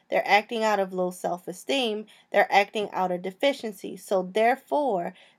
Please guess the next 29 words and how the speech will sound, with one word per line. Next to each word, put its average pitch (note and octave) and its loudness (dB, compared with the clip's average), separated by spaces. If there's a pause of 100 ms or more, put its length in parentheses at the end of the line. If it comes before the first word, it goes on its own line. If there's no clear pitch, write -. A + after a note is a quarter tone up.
the G#3+ -2
only B3 2
way G#3 6
they G3 0
can G#3+ -6
act F#3 -2
is F3+ -8
evil. G#3 -6 (340)
They G#3+ 6
have A3+ 4
to G#3 -6
rob, G#3 4 (400)
steal, A3 0 (360)
rape, G#3+ 0 (360)
kill G3+ 2
in G3+ -4
order F3 2
to G3+ -10
survive." G#3 0 (300)
So A3 2
then G#3 0
these D4+ -2
people F#3+ 0 (260)
that F#3 8
didn't E4+ 2
have F#3+ 6
what F#3+ 2
we B3+ -4
have, F3+ 0